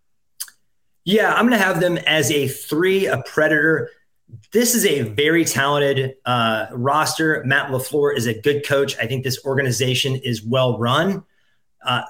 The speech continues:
a lot of talent on, on, on defense. Rashawn Gary,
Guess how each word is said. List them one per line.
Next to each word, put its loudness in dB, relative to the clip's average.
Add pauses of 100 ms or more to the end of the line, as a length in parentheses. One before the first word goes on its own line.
a -10
lot 2
of 2
talent -2
on, 0
on, 0
on 2
defense. -2 (160)
Rashawn 2
Gary, 2